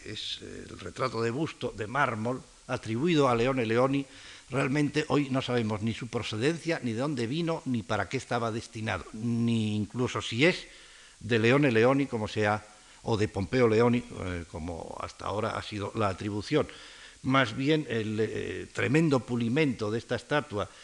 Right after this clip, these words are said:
y, por ejemplo, si comparamos la armadura con la cantidad de, mm, pormenores alegóricos de las otras esculturas de Leone y Pompeo Leoni, no parece que efectivamente sea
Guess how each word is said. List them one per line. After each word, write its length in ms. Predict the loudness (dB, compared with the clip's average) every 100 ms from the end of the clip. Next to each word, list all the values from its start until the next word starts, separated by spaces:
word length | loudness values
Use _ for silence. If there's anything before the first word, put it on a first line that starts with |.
| -20 -8
y, 180 | -4 0
por 180 | 0 0
ejemplo, 280 | 0 -2
si 120 | -4 -4
comparamos 680 | -6 -4 -2 0 2 0 -4 -18 -20 -16
la 200 | -2 2
armadura 680 | 2 0 -2 -4 -2 2 0
con 140 | 2
la 80 | -2
cantidad 500 | -2 -6 -2 0 0 -4 -10 -10 -12
de, 680 | 0 2 4 4 4 4 0
mm, 920 | -2 -6 -8 -10 -12 -14 -16 -16 -16 -2
pormenores 540 | 0 2 2 2 2
alegóricos 680 | 0 2 2 2 0 -4 -4
de 100 | -4
las 440 | -4 -6 -10 -16 -20 -4
otras 340 | -4 -2 -6
esculturas 600 | -8 -12 -10 -2 -2 -2 -6 -20 -20 -20 -8
de 360 | -2 2 2
Leone 380 | 2 4 4 4
y 120 | 0
Pompeo 400 | -2 -4 2 4
Leoni, 400 | 6 6 6 4 4
no 220 | 4 6
parece 400 | 6 4 2 -4
que 80 | -6
efectivamente 680 | -8 -6 -4 -4 -4 -6
sea 400 | -4 0 2 0